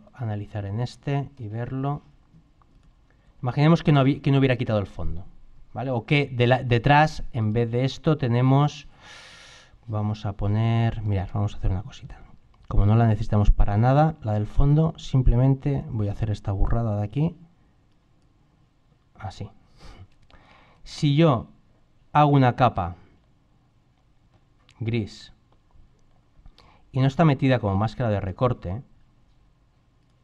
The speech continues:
vamos a tapar todo otra vez, todas las capas, ¿vale? Simplemente tenemos esto, el fondo, tenemos la fotografía recortada y esta capa nueva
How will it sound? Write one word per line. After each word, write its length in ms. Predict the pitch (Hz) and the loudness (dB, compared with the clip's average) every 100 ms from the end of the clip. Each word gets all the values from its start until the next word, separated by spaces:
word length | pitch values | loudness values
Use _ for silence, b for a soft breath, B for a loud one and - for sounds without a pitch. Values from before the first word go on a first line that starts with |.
| _ - | _ -14
vamos 260 | 104 101 95 | -12 -12 -12
a 40 | |
tapar 300 | 87 92 90 | -12 -10 -12
todo 400 | - 90 87 - | -10 -8 -8 -10
otra 320 | - 92 - 90 | -12 -14 -12 -10
vez, 300 | 127 131 - | -8 -10 -14
todas 240 | 95 87 | -14 -12
las 180 | 87 - | -12 -10
capas, 640 | 139 139 175 208 - - _ _ _ - | -8 -6 -8 -8 -14 -20 _ _ _ -14
¿vale? 160 | 139 | -12
Simplemente 440 | - 117 120 123 120 | -8 -6 -4 -4 -4
tenemos 300 | 104 92 - | -4 -6 -8
esto, 240 | - 92 | -16 -12
el 140 | 92 92 | -12 -8
fondo, 480 | 147 165 175 226 - b b b b b b | -2 -2 -2 -6 -10 b b b b b b
tenemos 380 | - 110 110 104 | -2 0 2 0
la 120 | 104 | -2
fotografía 480 | - 107 98 110 113 | -8 -6 -6 -2 0
recortada 800 | 107 104 107 - 151 190 220 - _ _ _ _ - | 0 -2 -2 2 4 4 -2 -10 _ _ _ _ -6
y 320 | 135 147 147 - | 0 0 0 -6
esta 240 | 123 120 | -6 -2
capa 260 | 110 107 110 | -2 2 4
nueva 480 | 139 160 196 220 | 4 6 4 0